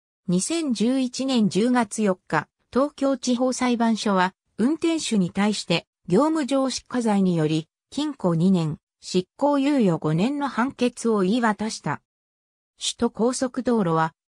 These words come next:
この事故の被害総額が、復旧工事費二十億円と通行止めに伴う、通行料金の逸失利益二十五億円の、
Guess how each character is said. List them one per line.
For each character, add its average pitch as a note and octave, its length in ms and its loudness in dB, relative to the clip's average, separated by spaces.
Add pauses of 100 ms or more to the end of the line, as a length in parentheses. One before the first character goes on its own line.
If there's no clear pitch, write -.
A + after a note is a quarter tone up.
こ F3+ 140 0
の C4 120 4
事 D4 120 -6
故 B3+ 140 -4
の G3+ 120 2
被 F#3 160 -2
害 A#3+ 220 0
総 B3+ 240 -2
額 F#3+ 260 -2
が、 E3 240 0 (260)
復 F#3+ 260 -2
旧 D4+ 240 -2
工 C#4+ 220 0
事 G#3+ 120 -2
費 F#3 180 0
二 F3 160 4
十 C#4 240 0
億 C#4 220 0
円 A3 180 2
と D3+ 140 -2
通 A3+ 180 -2
行 C#4+ 220 2
止 C4 140 2
め A#3+ 140 2
に A3 140 0
伴 F#3+ 400 2
う、 E3 120 -2 (240)
通 D4 220 -2
行 C4+ 280 0
料 C4 260 2
金 G#3+ 260 0
の E3+ 120 2
逸 D#3 120 0
失 - 300 -6
利 C#4 140 0
益 A3 240 0
二 A#3+ 160 2
十 G3+ 240 0
五 D#3+ 240 0
億 A3 200 -2
円 F3+ 220 2
の、 E3 220 -2